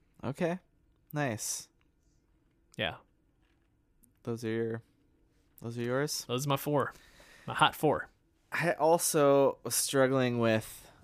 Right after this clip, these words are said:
Speaker 1: what the finale is gonna be. We know that it's a two-parter.
Speaker 2: Mm-hmm.
Speaker 1: So we usually have, yeah, funeral or a wedding, a-, and I didn't, th-, I don't think it's gonna be one of those. So I put graduation.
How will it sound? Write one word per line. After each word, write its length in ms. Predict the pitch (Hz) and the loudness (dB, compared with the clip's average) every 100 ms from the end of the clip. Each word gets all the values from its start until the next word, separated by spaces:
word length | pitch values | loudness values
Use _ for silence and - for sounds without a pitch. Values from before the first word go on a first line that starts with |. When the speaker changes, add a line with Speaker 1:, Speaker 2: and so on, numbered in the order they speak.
| - | -8
Speaker 1:
what 160 | 113 120 | -4 -2
the 60 | 110 | -4
finale 420 | - 113 107 104 | -4 0 2 2
is 140 | 104 | 0
gonna 240 | 107 107 104 | -2 -4 -4
be. 340 | 104 101 104 - - | -2 -2 -2 -6 -10
We 100 | 120 | 0
know 140 | 135 151 | 4 6
that 100 | 147 | 6
it's 160 | 135 | 4
a 60 | 139 | 0
two-parter. 720 | - 123 - 107 107 107 110 - _ _ - _ _ _ _ _ _ 147 | 0 -2 0 0 2 0 -4 -10 _ _ -20 _ _ _ _ _ _ 2
Speaker 2:
Mm-hmm. 280 | 139 127 123 - - - _ | 2 2 -4 -14 -20 -20 _
Speaker 1:
So 500 | - - 135 123 107 | -6 4 8 8 8
we 120 | 117 | 4
usually 300 | 139 156 147 | 2 4 4
have, 380 | 127 120 117 110 - | 6 6 6 2 -2
yeah, 340 | 113 107 92 - | 0 2 2 -2
funeral 760 | - - 135 120 117 110 107 - | -10 -6 -2 0 2 2 2 0
or 480 | 101 98 98 101 - - _ _ | 0 2 2 0 -4 -14 _ _
a 60 | 101 | -8
wedding, 720 | 101 113 110 107 107 104 104 - _ _ _ _ _ - | 0 2 4 2 -2 -6 -10 -16 _ _ _ _ _ -8
a-, 120 | - - | -8 -6
and 140 | - 113 | -4 0
I 40 | |
didn't, 260 | 131 143 135 | 0 0 -4
th-, 100 | - - _ _ - | -14 -20 _ _ -6
I 60 | |
don't 240 | 113 143 135 | -2 -4 -4
think 240 | - 127 | -2 -2
it's 160 | 127 - | -2 -4
gonna 200 | 123 117 | -2 0
be 120 | 113 | 0
one 160 | 110 110 | 0 -2
of 120 | 104 | -2
those. 380 | 104 104 104 - - | 0 0 -2 -6 -8
So 140 | - | -8
I 60 | 113 | -6
put 280 | - 139 - | -4 -6 -4
graduation. 1000 | - 113 120 123 107 104 123 - 190 | 0 2 2 0 0 0 0 -2 -4